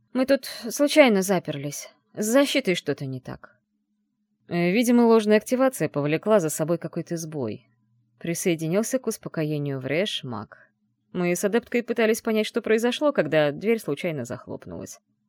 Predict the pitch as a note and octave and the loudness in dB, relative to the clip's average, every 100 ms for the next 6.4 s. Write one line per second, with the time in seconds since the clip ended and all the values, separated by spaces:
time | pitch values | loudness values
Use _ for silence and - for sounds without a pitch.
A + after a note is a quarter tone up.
0 | _ _ _ _ _ - F#3 - D#3+ D#3+ | _ _ _ _ _ -8 -6 -2 -4 -2
1 | D#3+ - D3+ C#3+ - - C3 B2 B2+ C#3+ | -8 -6 -8 -6 -8 -8 -8 -8 -4 -2
2 | G3 G#3+ G#3 G3+ G3+ G3+ _ _ _ _ | -2 0 0 -2 -6 -10 _ _ _ _
3 | - A3+ A3 A3+ A3 A3 C4+ C#4 G#3+ F3 | -8 -2 0 0 2 2 4 2 2 -2
4 | C#3 C#3+ C3 C#3+ C3+ - C#3 - D3 A3 | -2 -2 -4 -6 -10 -10 -14 -6 -6 -6
5 | A#3+ _ _ A3+ A#3 B3+ D4+ E4+ A3+ C#3+ | -10 _ _ -10 -2 0 4 4 4 0
6 | D#3 G#3 G#3+ - | -2 -4 -8 -10